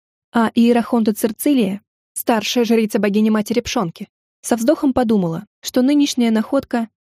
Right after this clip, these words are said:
не что иное, как знак на ее неистовые молитвы. А раз так, детку не только стоит оставить при храме, но и воспитать как собственное продолжение. "Цирцилия, все ли в порядке?" —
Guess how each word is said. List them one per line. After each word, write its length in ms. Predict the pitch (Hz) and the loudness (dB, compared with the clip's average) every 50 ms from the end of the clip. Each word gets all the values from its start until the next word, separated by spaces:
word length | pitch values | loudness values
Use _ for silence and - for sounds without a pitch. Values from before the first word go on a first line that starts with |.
| _ | _
не 120 | - 262 285 | -2 -2 -2
что 340 | - - - 339 339 330 320 | -2 0 2 2 4 4 2
иное, 280 | 302 302 311 294 285 | 2 2 2 0 0
как 200 | - - 233 226 | 0 0 0 0
знак 260 | 208 220 240 262 - | 0 0 -2 -2 -2
на 80 | - 226 | -2 0
ее 180 | 226 220 220 220 | 2 2 4 4
неистовые 540 | 208 214 214 208 202 - - 220 208 202 | 4 4 4 4 2 0 -2 -2 0 0
молитвы. 480 | 196 208 226 226 202 196 - 170 170 185 - _ _ _ _ _ _ _ _ _ _ _ _ - | 0 0 2 0 0 0 -2 -6 -8 -8 -10 _ _ _ _ _ _ _ _ _ _ _ _ -4
А 100 | 214 208 | 0 0
раз 220 | 202 202 - - | 0 0 -2 -2
так, 280 | - 277 285 - - _ _ _ _ _ _ | -2 -4 -4 -4 -6 _ _ _ _ _ _
детку 320 | 214 208 269 285 - - 262 | 0 0 0 0 0 0 0
не 120 | 262 269 | 0 2
только 280 | - 311 311 - - 269 | 2 0 0 0 -2 -6
стоит 380 | - - - 233 214 196 - _ | -4 -2 0 0 0 0 -2 _
оставить 420 | 233 214 - - 226 208 196 190 | -6 -6 -2 -2 0 0 0 -2
при 120 | - - 240 | -2 -4 -4
храме, 380 | - - 226 196 175 170 175 - _ _ _ _ _ _ _ - | -2 -2 -2 -2 -2 -4 -8 -10 _ _ _ _ _ _ _ -2
но 160 | 226 220 220 | 0 2 4
и 100 | 214 214 | 2 2
воспитать 460 | 196 208 - - 233 214 - 277 - | 0 0 -2 -2 -4 -2 -2 -4 -2
как 160 | - 233 214 | -2 -6 -4
собственное 480 | - - 262 - - - 254 240 240 233 | -2 -4 -4 -4 -4 -4 -2 0 0 0
продолжение. 720 | 226 220 208 220 233 220 202 196 175 165 160 175 214 - _ _ _ _ _ _ _ _ _ _ _ _ _ | -2 -2 -2 0 0 0 -2 -2 -2 -4 -6 -8 -10 -12 _ _ _ _ _ _ _ _ _ _ _ _ _
"Цирцилия, 680 | - - 381 359 - - - 294 285 247 240 254 254 | -2 -2 -2 -2 -2 -2 0 2 2 4 4 2 2
все 200 | 254 - - 311 | 0 0 0 0
ли 80 | 269 320 | 0 0
в 80 | - _ | -2 _
порядке?" — 460 | 415 415 415 370 - - - 208 | -2 0 0 0 -2 -4 -10 -10